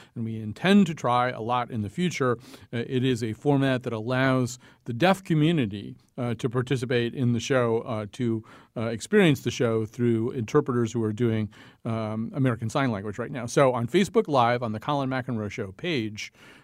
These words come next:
uh, you can see a camera feed, uh, featuring, uh, Mary Sue and J K. Um,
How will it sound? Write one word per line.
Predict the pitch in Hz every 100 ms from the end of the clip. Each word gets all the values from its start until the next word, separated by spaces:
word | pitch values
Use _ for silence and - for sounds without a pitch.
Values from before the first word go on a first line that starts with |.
| _
uh, | 131 117 110 123
you | 123
can | 123 139
see | 123 151 139 131
a | 107
camera | - 156 160 135
feed, | 131 123 120 113 - - _
uh, | 117 107
featuring, | - 113 135 120 113 123
uh, | 139
Mary | 120 120 127
Sue | 135 131
and | 165 135
J | 123 113
K. | 127 147 180 _
Um, | 143 120 117 117